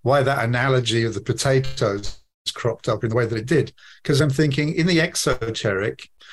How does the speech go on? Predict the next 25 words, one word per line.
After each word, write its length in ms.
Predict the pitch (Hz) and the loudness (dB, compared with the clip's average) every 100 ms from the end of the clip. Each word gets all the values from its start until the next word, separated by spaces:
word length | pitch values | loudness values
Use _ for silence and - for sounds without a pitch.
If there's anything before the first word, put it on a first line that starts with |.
| - - | -18 -6
you 260 | 120 123 | -2 0
get 420 | 123 113 143 147 131 | -2 0 2 2 0
what's 300 | 131 131 139 | -2 0 0
available 640 | 117 139 147 139 131 127 | 2 2 4 4 4 4
at 100 | 113 | 2
street 400 | - - 135 131 | 0 2 2 2
level. 480 | 120 113 82 92 - _ - - - - | -2 -4 -6 -10 -14 _ -20 -20 -20 -6
And 120 | 135 | 0
in 120 | 147 156 | 4 4
a 40 | |
way, 200 | 156 147 | 6 6
you're 180 | 135 135 | 4 4
collecting 420 | 165 165 - 139 | 0 -2 0 4
your 140 | 131 | 4
potatoes. 800 | 131 131 135 110 85 82 - - _ _ _ | 2 0 0 -2 -4 -8 -14 -16 _ _ _
So 180 | - - | -6 -2
you're 220 | 127 120 | 0 0
collecting 480 | 143 - 165 160 135 | -2 -2 -2 0 2
information, 760 | 135 131 131 131 117 - 117 113 | 4 2 2 0 0 -2 -2 -2
you're 180 | 101 | -2
collecting 680 | - - 131 131 131 - 131 | -4 -2 2 2 0 -2 -2
and 180 | 113 98 | -2 -4
gathering 600 | 104 120 123 113 110 107 | -2 0 0 0 -2 -4
to 160 | - 107 | -6 -6
yourself. 640 | 101 - - 127 80 - | -4 -4 -2 -2 -2 -14